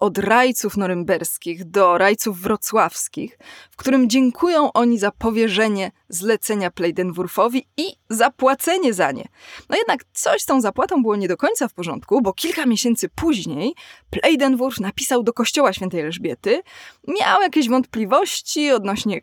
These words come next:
kwoty w kontekście poniesionych kosztów oraz problem z, no, jakbyśmy to dzisiaj powiedzieli, przewalutowaniem. Niestety, z tych zachowanych dokumentów nie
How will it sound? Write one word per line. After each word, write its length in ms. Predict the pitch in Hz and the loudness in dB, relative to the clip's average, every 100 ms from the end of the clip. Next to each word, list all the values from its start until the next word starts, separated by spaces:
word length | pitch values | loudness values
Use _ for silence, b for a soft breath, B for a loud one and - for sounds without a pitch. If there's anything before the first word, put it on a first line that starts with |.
| _ | _
kwoty 920 | - - - 233 320 - - 285 285 | -10 -10 0 2 2 0 -2 0 0
w 80 | 269 | -2
kontekście 500 | - 190 175 - 185 | -6 -4 -6 -6 -8
poniesionych 600 | - - - 196 262 - | -8 -8 -6 -2 -2 0
kosztów 680 | 339 339 - - 285 285 - B B B B | 0 0 0 -4 -2 -2 -4 B B B B
oraz 360 | 233 311 359 - | 2 4 2 -2
problem 800 | - 247 330 415 392 320 277 254 | -6 0 2 2 2 2 2 0
z, 200 | 226 233 277 277 269 - | -2 -2 0 0 -4 -6
no, 360 | 226 240 247 226 | -2 -2 -2 -2
jakbyśmy 420 | 233 214 233 233 | -6 -6 -4 -2
to 100 | 220 | -2
dzisiaj 220 | 196 226 | -2 -2
powiedzieli, 480 | 214 202 196 214 214 b b | -2 -4 -2 -2 -4 b b
przewalutowaniem. 1080 | - - 233 220 226 220 226 240 180 156 - - B B B B - | -4 0 4 4 2 0 2 2 2 -2 -12 -14 B B B B 2
Niestety, 560 | 285 - 269 - - - | 2 2 -2 -2 -12 -10
z 140 | - - | -10 -4
tych 180 | 240 | -2
zachowanych 560 | 214 226 226 220 320 277 | 0 -2 0 0 0 -2
dokumentów 560 | 190 - 196 214 214 - | -2 -4 -4 -2 -4 -4
nie 260 | 196 233 | 2 2